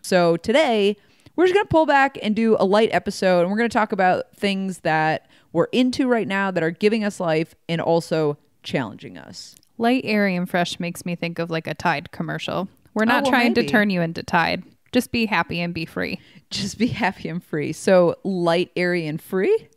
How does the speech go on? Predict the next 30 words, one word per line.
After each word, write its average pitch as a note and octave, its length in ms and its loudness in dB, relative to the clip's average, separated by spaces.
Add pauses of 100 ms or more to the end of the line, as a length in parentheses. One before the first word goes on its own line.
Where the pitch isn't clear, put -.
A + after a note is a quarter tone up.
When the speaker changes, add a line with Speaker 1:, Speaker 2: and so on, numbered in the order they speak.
(100)
Speaker 2:
Light, G3 280 -4
airy, F#3 280 -4
and F3 160 -8
free. F#3 260 -6 (200)
<laughs> - 160 -6
That G#3 280 2
or, A3+ 140 4
like, G3 220 0
a E3+ 60 0
hippie - 360 -8
song. F3 460 0 (240)
It's - 200 -12
one B3 220 4
of C4 80 6
the G#3 120 4
two. G#3+ 380 4 (300)
Speaker 1:
It's F#3 220 -6
either F3+ 260 2
a F3 80 2
Tide F#3 320 0
commercial E3+ 800 -2
or, D#3+ 320 0
like, C3+ 420 -8 (460)
I D#3 120 -4
imagine, E3 500 -4
like, D3 180 -12
the D3+ 60 -10
sheets - 420 -10
over D3 260 -8
the C3+ 300 -10